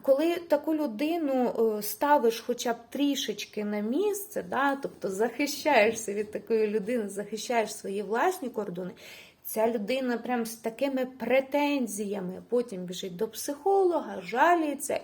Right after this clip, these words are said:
і вимагає тих інструментів, за допомогою яких вона буде ще більш агресивно захищати свої кордони.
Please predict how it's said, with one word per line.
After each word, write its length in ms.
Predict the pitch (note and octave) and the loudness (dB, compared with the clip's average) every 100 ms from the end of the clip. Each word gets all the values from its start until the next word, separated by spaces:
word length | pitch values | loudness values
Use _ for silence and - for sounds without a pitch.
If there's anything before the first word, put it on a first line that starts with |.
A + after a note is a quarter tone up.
| - | -2
і 220 | A#3+ B3 - | 2 2 2
вимагає 640 | G3 A3 A3 A3+ A3 A3+ G3 G3+ | -4 -4 -2 -2 -2 -2 -2 -6
тих 200 | G3+ G3+ | -10 -10
інструментів, 880 | F#3+ - - F#3 A3+ F4+ F#4+ D4+ | -12 -12 -10 -6 0 0 0 -4
за 140 | G3+ G#3 | -6 -6
допомогою 600 | G3 G3+ A3 G#3+ G3 F#3 | -6 -6 -6 -6 -6 -8
яких 380 | F#3 C4+ E4 F4+ - - - | -8 -2 0 0 -6 -16 -8
вона 240 | G3+ A3+ | -4 -2
буде 240 | A3 F#3 G3+ | 0 -2 -4
ще 280 | - - | -4 -2
більш 640 | F3+ F3 F3+ C#4+ G3+ - E3+ | -2 0 4 4 2 -4 -6
агресивно 1080 | F3+ F3+ F#3+ - - C#4 D#4 E4 F4+ A4 A4 - _ _ _ _ _ - - - | -6 -6 -6 0 6 8 6 4 4 4 2 -10 _ _ _ _ _ -20 -20 -2
захищати 1080 | F#3+ B3+ B3+ A3+ - G#3 B3 E4 E4+ E4+ F4 - _ - | 2 4 4 0 -2 0 2 4 2 0 -2 -18 _ -10
свої 720 | - - F#3+ G#3 F#3+ A3 A#3+ - - _ | -6 -4 0 -2 -2 -4 -4 -8 -20 _
кордони. 640 | - A3 G3 F#3 F#3 F3 | -4 -4 -2 -6 -6 -8